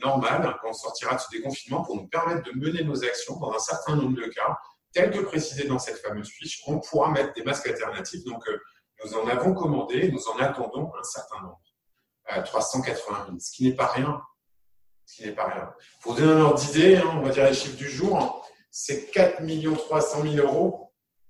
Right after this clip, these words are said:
de commandes qui ont été passées. Ça ne représente que deux mois de, euh, euh, que deux mois de, euh, de, de matériel,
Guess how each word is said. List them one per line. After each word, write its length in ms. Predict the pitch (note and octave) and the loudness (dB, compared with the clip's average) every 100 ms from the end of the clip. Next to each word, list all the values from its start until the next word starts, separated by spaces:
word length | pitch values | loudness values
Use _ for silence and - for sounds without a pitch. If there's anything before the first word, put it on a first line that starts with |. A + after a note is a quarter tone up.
| - | 0
de 100 | B2+ | 0
commandes 560 | B2+ D#3 D#3+ E3 - - | 2 0 4 4 2 -4
qui 140 | C3 | -6
ont 100 | A#2+ | -6
été 200 | A#2 B2 | -4 -6
passées. 480 | B2+ B2 - - - _ | -4 -4 -6 -10 -16 _
Ça 200 | - C#3 | -2 0
ne 40 | |
représente 580 | D3 D3 E3 F#3+ F#3 - | 2 2 2 2 0 -2
que 220 | G#3+ G#3+ | 0 2
deux 240 | - D3+ D3+ | 2 2 2
mois 520 | D3 D#3+ D#3+ - - - | 4 2 0 -8 -14 -6
de, 80 | C3 | -2
euh, 300 | C#3+ - - - _ _ _ _ A#2 | -2 -2 -6 -10 _ _ _ _ -6
euh, 220 | G#2+ G#2+ - | -4 -4 -6
que 80 | D#3 E3 | -4 -4
deux 200 | B2+ B2+ | 0 2
mois 460 | B2+ A#2+ - - - | 2 2 0 -2 -6
de, 80 | F#4 | -4
euh, 720 | - - - F#3 F2+ F2+ - | -2 -2 -2 -2 -2 -4 -8
de, 280 | G#2 F#2+ - | -12 -16 -14
de 120 | A#2 A2 | -10 -6
matériel, 600 | A#2 A#2 A2+ A#2 D3+ | -4 -4 -4 -2 -2